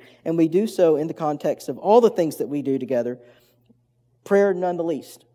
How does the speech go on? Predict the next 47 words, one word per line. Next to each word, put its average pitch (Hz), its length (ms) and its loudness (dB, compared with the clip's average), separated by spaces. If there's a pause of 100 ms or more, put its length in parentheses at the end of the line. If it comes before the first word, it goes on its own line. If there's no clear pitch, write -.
(140)
right? 147 320 -6
So - 160 -8
we, 156 180 0
we 156 180 -4
offer 202 360 0
prayer 202 220 2
to 190 60 0
God 185 220 0
corporately. 127 420 -4
We 127 100 -6
praise 185 400 2
Him. 165 140 -6
We 143 120 -6
glorify 196 520 2
Him 175 160 -6
together. 131 440 -4 (440)
And 151 140 -4
it's 147 160 -6
an - 80 -12 (100)
act 180 260 -4
of 165 100 -4
worship 156 600 -4 (380)
for 202 220 2
God. 117 340 -4 (920)
So 135 160 -4
that's 185 220 4
what 190 160 2
Jesus 180 320 -2
instructs 165 400 -6
us 156 100 -12
on 147 100 -6
corporate 151 420 -4
prayer. - 320 -6 (420)
To 135 120 -10
not 165 220 0
be 170 100 -4
hypocritical. 147 640 -8
Don't 143 260 -8
be 175 120 -2
like 165 200 -2
the 160 60 -14
Pharisees. 156 800 -2 (340)
Don't 139 180 -10
be 165 120 -4
a 165 60 -6
stage 170 400 -2
actor 135 500 -6